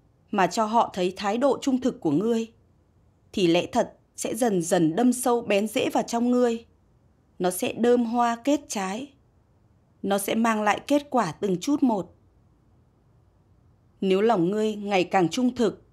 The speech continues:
và ngày càng hướng về Đức Chúa Trời, nếu ngươi biết bảo vệ quyền lợi của nhà Ngài khi thực hiện bổn phận, và lương tâm ngươi cắn rứt khi không bảo vệ được những lợi ích này, thì đây là bằng chứng cho thấy lẽ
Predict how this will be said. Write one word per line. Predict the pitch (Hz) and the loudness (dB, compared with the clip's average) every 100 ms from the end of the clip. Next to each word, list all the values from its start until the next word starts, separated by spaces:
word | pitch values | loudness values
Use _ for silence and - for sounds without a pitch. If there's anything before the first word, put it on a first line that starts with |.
| _ _ _ - | _ _ _ -2
và | 185 | 2
ngày | 185 175 | 2 2
càng | 196 175 | 0 -2
hướng | 165 196 | 0 -2
về | 247 226 | 0 0
Đức | 202 302 | 0 -2
Chúa | - 220 | -2 0
Trời, | 254 214 170 160 _ _ _ _ _ _ _ | 0 0 -2 -4 _ _ _ _ _ _ _
nếu | 208 202 | 0 2
ngươi | 226 208 | 2 2
biết | 190 285 | 0 -2
bảo | 208 180 | 0 0
vệ | 156 202 | 2 -2
quyền | - 208 180 | 0 0 2
lợi | 196 - | 2 2
của | 180 | 2
nhà | 170 180 170 | 4 4 4
Ngài | 165 175 156 | 4 2 0
khi | - | -2
thực | 277 262 | -2 -2
hiện | 220 - | -2 -2
bổn | 180 165 | 0 0
phận, | 131 185 175 - _ _ _ _ _ _ - | 0 0 0 -4 _ _ _ _ _ _ -2
và | 196 | 2
lương | 185 220 254 | 2 2 0
tâm | 240 240 | 0 0
ngươi | 240 240 | 0 -2
cắn | 240 214 | -2 -2
rứt | 233 370 - | 0 -2 -4
khi | - 277 | -4 -2
không | 285 254 | 0 2
bảo | 208 139 | 2 2
vệ | 180 | 0
được | - 180 180 | 0 -2 -2
những | - | -2
lợi | 262 240 - | 0 0 -2
ích | 311 | -2
này, | 240 190 165 151 _ _ _ _ - - | -2 -2 -4 -8 _ _ _ _ -20 -10
thì | - | -6
đây | 170 208 208 | 0 2 2
là | 190 | 2
bằng | 170 170 147 | 2 2 0
chứng | - 185 208 | 0 -2 -2
cho | 254 | -4
thấy | 233 196 208 262 - | 2 2 2 -2 -6
lẽ | 226 | -2